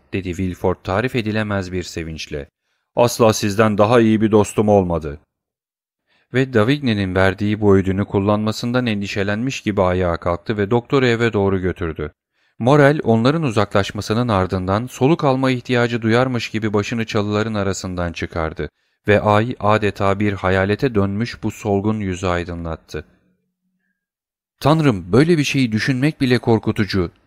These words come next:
dedi. "Ama Valentine, Valentine, zavallı dostum, bunca kedere dayanabilecek mi?"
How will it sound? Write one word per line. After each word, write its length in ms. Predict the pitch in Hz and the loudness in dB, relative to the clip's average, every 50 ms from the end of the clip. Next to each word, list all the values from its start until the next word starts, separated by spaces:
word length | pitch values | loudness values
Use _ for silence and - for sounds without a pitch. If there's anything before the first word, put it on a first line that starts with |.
| _ _ - | _ _ -6
dedi. 320 | - 92 87 - 80 78 _ _ _ _ _ _ _ _ _ _ - | -6 -6 -4 -6 -10 -14 _ _ _ _ _ _ _ _ _ _ -4
"Ama 240 | 131 139 165 170 143 | 0 2 4 4 4
Valentine, 680 | 123 120 123 147 156 151 - - 131 117 104 98 90 85 _ _ _ _ _ _ _ - | 4 4 4 4 2 2 0 0 0 0 0 -2 -4 -6 _ _ _ _ _ _ _ -8
Valentine, 800 | 95 90 95 98 95 98 98 95 - - 90 87 85 82 85 - _ _ _ | -2 0 0 2 2 0 -2 -4 -6 -6 -6 -6 -6 -8 -10 -14 _ _ _
zavallı 500 | - - 120 117 110 110 107 104 104 95 | -10 -4 -2 0 2 2 2 2 0 0
dostum, 420 | 104 98 92 - - 107 95 87 _ _ _ _ _ _ _ _ - | 0 0 0 -2 -4 -6 -6 -6 _ _ _ _ _ _ _ _ -6
bunca 260 | 127 147 151 170 160 | -4 -2 -2 -2 -4
kedere 440 | - - 135 - 143 143 143 131 120 | -2 -4 -4 -2 0 0 0 0 0
dayanabilecek 800 | 110 113 117 117 123 127 123 123 123 120 - 131 131 123 - - | 0 0 0 0 0 -2 -2 -2 -4 -2 0 0 0 0 0 -4
mi?" 220 | 107 98 85 80 | -8 -8 -8 -8